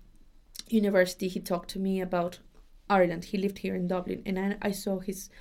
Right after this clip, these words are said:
photos on Instagram and everything. I was like, "Yeps, like, let me ask." And then I searched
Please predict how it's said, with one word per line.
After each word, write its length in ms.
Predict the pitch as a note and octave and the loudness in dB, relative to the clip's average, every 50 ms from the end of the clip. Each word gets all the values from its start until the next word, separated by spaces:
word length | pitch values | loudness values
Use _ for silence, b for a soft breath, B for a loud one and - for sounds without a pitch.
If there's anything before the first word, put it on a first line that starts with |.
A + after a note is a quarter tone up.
| b b b | b b b
photos 420 | - - G#3 F#3+ F#3+ F#3+ F#3 - | -2 0 0 2 2 0 -2 -2
on 80 | F#3+ F#3+ | -2 0
Instagram 460 | G3 G3 F#3 F#3+ - F#3+ G3 F#3 F3+ | 2 0 0 0 -2 -4 -4 -2 -2
and 80 | F3+ F#3 | -2 -2
everything. 220 | F#3 G3 - - | -4 -4 -2 -2
I 40 | G#3+ | 0
was 120 | G3+ G#3+ | 2 2
like, 140 | G#3+ A3 - - - - _ _ - | 0 -2 -4 -14 -20 -20 _ _ -6
"Yeps, 640 | G#3+ A3 A#3+ C4+ D4 D#4+ E4+ E4+ - - - - - - | -2 -2 0 0 0 -2 -2 -4 -8 -14 -18 -20 -12 -4
like, 280 | - A3 G#3+ G#3 G#3 - - - _ _ _ _ _ _ _ - - - - - | 0 0 0 0 0 -4 -12 -20 _ _ _ _ _ _ _ -20 -20 -20 -20 -8
let 220 | - - A#3+ A#3+ | 0 2 2 4
me 100 | B3 C4 | 4 2
ask." 320 | C#4 C#4 B3+ A#3 - - - B B B B B B | 2 0 0 -2 -4 -6 -12 B B B B B B
And 120 | - G#3 A3 | 0 4 4
then 100 | A3+ B3 | 6 6
I 80 | C4 | 4
searched 760 | B3+ B3+ - - B3 A#3+ A#3+ A#3+ B3 A#3+ - - - - | 2 0 2 4 6 8 8 8 6 4 0 -6 -8 -10